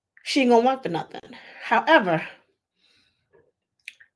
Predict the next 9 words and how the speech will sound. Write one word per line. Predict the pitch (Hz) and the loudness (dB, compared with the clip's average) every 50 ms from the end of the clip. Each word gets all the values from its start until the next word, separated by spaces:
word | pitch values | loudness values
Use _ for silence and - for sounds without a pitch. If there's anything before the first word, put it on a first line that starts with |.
| _ _ _ _ _ _ | _ _ _ _ _ _
Simon | - - 311 302 359 381 339 294 - | -6 0 2 4 4 4 4 2 -2
clearly | - - 311 294 285 254 220 | 0 2 4 4 4 2 0
ain't | 180 196 180 | 0 -2 -2
no | 165 165 | -4 -6
fool, | 160 - - 208 - - - - - _ _ _ _ _ _ _ _ | -6 -2 -2 -2 -2 -2 -6 -14 -20 _ _ _ _ _ _ _ _
right? | - 214 220 233 233 226 - - _ - | 4 4 6 6 4 2 -2 -12 _ -10
He's | - 208 185 | -6 -2 0
been | 220 254 247 | 0 2 4
married | 262 269 285 285 247 - | 4 4 4 4 2 0